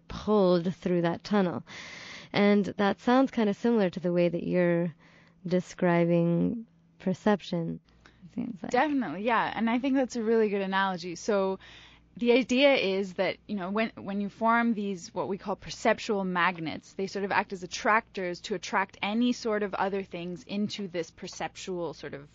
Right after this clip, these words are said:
Speaker 2: black hole, I guess, in a way. And that's really, really useful in many ways, right? It's useful because it allows us to group things together.
Speaker 1: Mm-hmm.
Speaker 2: And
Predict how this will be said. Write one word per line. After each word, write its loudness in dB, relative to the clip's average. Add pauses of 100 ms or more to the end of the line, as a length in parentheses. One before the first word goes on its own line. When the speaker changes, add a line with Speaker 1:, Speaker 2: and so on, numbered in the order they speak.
(320)
Speaker 2:
black -2
hole, -6
I -8
guess, -14
in -12
a -10
way. -10 (400)
And 0
that's 0
really, 0
really 0
useful -6
in -10
many -8
ways, -6
right? -4
It's -8
useful -2
because -8
it -6
allows -2
us -8
to -10
group -6
things -10
together. -6
Speaker 1:
Mm-hmm. 2
Speaker 2:
And 2